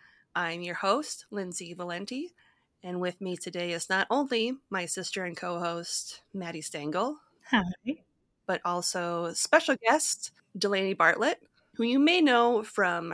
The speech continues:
Speaker 1: her YouTube channel, The Murder Nerd, but I will let her tell us a little more about that herself. Welcome, Delaney.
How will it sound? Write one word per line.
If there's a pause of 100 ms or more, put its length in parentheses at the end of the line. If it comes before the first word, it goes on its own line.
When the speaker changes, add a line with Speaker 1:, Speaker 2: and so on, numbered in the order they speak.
Speaker 1:
her
YouTube
channel, (260)
The
Murder
Nerd, (680)
but
I
will
let
her
tell
us
a
little
more
about
that
herself. (140)
Welcome,
Delaney.